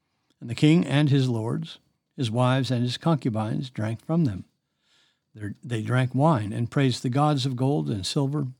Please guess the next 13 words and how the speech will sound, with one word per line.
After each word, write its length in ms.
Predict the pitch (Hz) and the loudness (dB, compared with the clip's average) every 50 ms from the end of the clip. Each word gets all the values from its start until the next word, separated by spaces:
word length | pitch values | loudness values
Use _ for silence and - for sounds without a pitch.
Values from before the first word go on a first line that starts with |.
| _ _ | _ _
bronze, 400 | 117 123 131 131 135 143 139 120 | -4 -2 0 0 0 0 -2 -2
iron, 400 | - 120 120 127 135 139 135 117 | -2 -2 0 0 2 2 2 2
wood, 300 | 107 127 143 147 151 - | 2 2 2 2 0 0
and 160 | - 139 135 | 0 0 0
stone. 460 | - - - 123 107 98 87 90 98 - _ _ _ _ _ _ _ _ _ _ _ _ _ _ _ _ _ _ _ _ | 0 0 -2 -4 -4 -4 -8 -12 -16 -20 _ _ _ _ _ _ _ _ _ _ _ _ _ _ _ _ _ _ _ _
Immediately 540 | - 120 127 139 143 160 175 170 156 151 143 | 0 4 4 6 6 6 4 4 4 4 4
the 80 | 123 | 2
fingers 400 | 120 - 156 160 151 147 139 123 | 2 2 4 4 6 4 4 2
of 80 | 127 120 | 2 2
a 80 | 127 123 | 4 4
man's 300 | 127 127 123 123 123 - | 4 4 4 2 2 2
hand 280 | 131 127 120 123 123 | 0 2 2 2 0
appeared 440 | 113 - - 139 139 156 190 202 | 0 -2 0 2 2 2 2 0